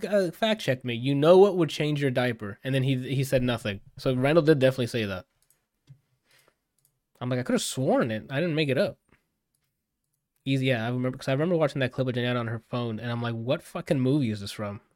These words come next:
And it's definitely Earth Girls Are Easy. Yeah, God bless Jo-, uh, Joff. Joff Goldblum.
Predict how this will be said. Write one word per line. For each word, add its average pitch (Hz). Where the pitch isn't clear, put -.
And 123
it's 120
definitely 127
Earth 120
Girls 113
Are 110
Easy. 107
Yeah, 110
God 143
bless 160
Jo-, 131
uh, 120
Joff. 117
Joff 143
Goldblum. 143